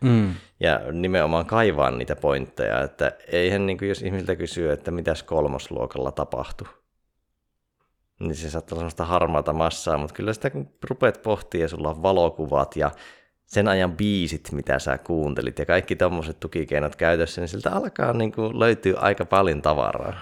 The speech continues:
Speaker 1: Niin joo, ja siis ky-, kyllä tässäkin varmaan se, että se puetaan jollain tavalla, o-, koska se pelkästään kun jonkun kirjoittaa, niin se, se on sulle sen jälkeen objektiivisemmas. Et vaikka sä kä-, kävisit vaan läpi sen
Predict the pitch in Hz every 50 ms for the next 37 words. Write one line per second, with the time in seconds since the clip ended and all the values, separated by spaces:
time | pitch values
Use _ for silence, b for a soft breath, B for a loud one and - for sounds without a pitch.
0 | - - 117 131 165 175 135 110 107 107 110 113 120 117 110 - - 131 127 -
1 | 123 110 110 107 113 113 - - - 110 104 107 104 107 107 104 104 117 123 101
2 | 98 - - 98 - 101 101 101 101 - - 98 92 101 98 95 95 92 90 92
3 | 90 95 90 95 87 82 92 98 - _ - B B B B B B B - 113
4 | - - 104 127 110 113 104 98 107 107 - - 117 104 123 117 117 113 110 95
5 | 98 - - - 104 92 87 80 76 76 - _ - - 73 73 90 101 98 92
6 | 92 92 92 98 92 92 95 - 101 92 92 95 - 104 98 98 95 90 90 92
7 | - 92 85 90 92 87 82 - - - - 98 82 82 101 - 90 76 80 85
8 | 95 - - B B B B B B - 101 104 113 127 135 - 127 110 110 101
9 | - 107 104 95 - - 107 104 107 104 104 104 95 101 107 110 110 110 107 98
10 | 95 87 90 - - 85 85 - - - 82 78